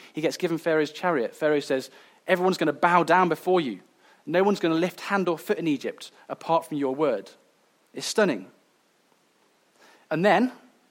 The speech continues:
the scene changes again. We move from scene two to scene three. And this scene, it's not really one scene. It's more like a montage of scenes. You know, like in a film where you get, like, sort of a few years compressed into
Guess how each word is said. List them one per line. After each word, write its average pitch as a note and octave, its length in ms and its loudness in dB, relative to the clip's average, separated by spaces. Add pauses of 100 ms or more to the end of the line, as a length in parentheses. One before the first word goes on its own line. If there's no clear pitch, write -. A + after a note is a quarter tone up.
the - 60 -20
scene F3 220 -2
changes C#3+ 300 -2
again. A2+ 320 -2 (560)
We C#3+ 80 -4
move E3 160 2
from D3+ 100 -8
scene D#3+ 240 -2
two A#3 340 -2 (280)
to - 80 -10
scene C#3+ 240 -2
three. D#3 260 0
And D#3+ 120 2
this A#3+ 120 2
scene, F#3+ 140 0
it's F3+ 140 0
not A3+ 120 4
really F#3+ 160 2
one G3 240 4
scene. A#2+ 300 -6
It's A#2+ 100 -8
more G3 140 2
like F3 140 2
a E3 40 -2
montage E3 600 2
of A#2+ 80 -10
scenes. A2 220 -8
You C#3+ 40 -8
know, F#3 80 -2
like F#3 160 0
in F#3+ 80 -2
a E3+ 60 -2
film F#3+ 360 0 (360)
where D#3+ 120 0
you E3 80 0
get, E3 160 4
like, D3+ 160 -4
sort D#3+ 160 0
of D3+ 80 0
a - 40 -16
few G#3 120 -2
years F3+ 320 4
compressed F3 380 -2
into D#3 340 -2